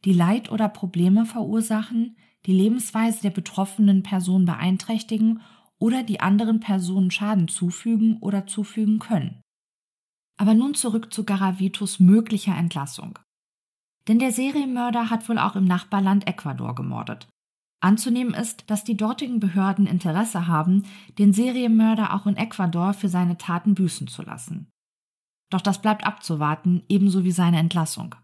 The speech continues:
Legt man eine maximale Haftdauer von vierzig Jahren zugrunde,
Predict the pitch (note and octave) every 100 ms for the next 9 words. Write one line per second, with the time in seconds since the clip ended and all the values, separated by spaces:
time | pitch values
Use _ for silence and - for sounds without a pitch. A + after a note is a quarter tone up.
0 | _ _ _ _ _ _ _ _ G#3 A#3
1 | C4 A#3+ F#3+ G3 F#3+ C#4+ - B3+ A3+ A3
2 | G3+ A3 A3 F3+ F3+ F#3 - F3 E3+ A#3+
3 | B3 - A3+ F3+ F#3 G3+ - E3 - G3
4 | F#3+ F3